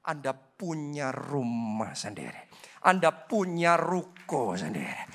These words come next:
Anda punya tempat usaha milik Anda sendiri. Anda punya apartemen milik saudara sendiri. Belum selesai.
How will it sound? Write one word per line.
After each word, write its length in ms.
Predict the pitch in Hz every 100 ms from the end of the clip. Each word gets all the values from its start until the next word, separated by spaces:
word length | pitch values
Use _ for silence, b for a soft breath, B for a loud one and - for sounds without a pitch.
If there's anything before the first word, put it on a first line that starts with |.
| B -
Anda 260 | 226 208 196
punya 400 | - 226 208 208
tempat 560 | 226 226 - 214 -
usaha 480 | 233 - 196 170 196
milik 600 | 202 220 202 196 196 214
Anda 240 | 170 131 113
sendiri. 400 | 208 - - - B B
Anda 240 | 240 247 240
punya 300 | 247 240 -
apartemen 880 | 240 - - 254 240 240 240 240 240
milik 800 | 247 254 247 226 220 214 240 -
saudara 400 | 151 - 151 -
sendiri. 240 | - 131 - b b _
Belum 240 | 185 247
selesai. 400 | 254 285 240 170